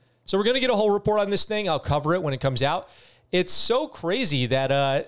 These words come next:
they've had this dude in the brig. They kept that pretty under wraps, don't you guys think?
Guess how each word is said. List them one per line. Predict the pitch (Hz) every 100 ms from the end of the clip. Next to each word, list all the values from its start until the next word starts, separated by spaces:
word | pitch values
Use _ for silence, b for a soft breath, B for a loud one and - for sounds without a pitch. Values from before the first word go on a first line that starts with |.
| -
they've | 131 147 165
had | 151 180
this | 202 156
dude | 127 165 156 165
in | 156 143
the |
brig. | 120 127 208 139
They | 147
kept | 202 254 285
that | 233 277
pretty | - 220
under | 220 202
wraps, | 117 135 196 -
don't | 135 139
you | 185
guys | 170
think? | - 147 240